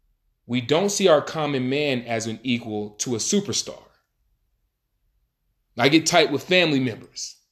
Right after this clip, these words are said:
I was just having this conversation with a friend. I'm telling him, you know, I watched this family member of mine post birthday wishes, shout outs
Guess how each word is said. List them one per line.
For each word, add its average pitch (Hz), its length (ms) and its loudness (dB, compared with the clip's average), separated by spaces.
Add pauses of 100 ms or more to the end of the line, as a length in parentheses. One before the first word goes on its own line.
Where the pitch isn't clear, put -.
(640)
I 101 60 -12
was 104 160 -8
just 151 240 0
having 165 240 4
this 135 120 0
conversation 123 600 -2
with 120 140 -6
a 113 40 -8
friend. 123 340 -4
I'm 110 140 -8
telling 143 340 -4
him, 113 180 -10 (2500)
you 131 140 4
know, 120 480 2 (680)
I 135 100 2
watched 147 320 6
this - 280 -4 (400)
family 131 300 2
member 117 300 -2
of 110 100 -4
mine 107 640 -8
post - 840 -8 (920)
birthday 117 380 2
wishes, 104 840 -8
shout 104 380 -6
outs - 960 -16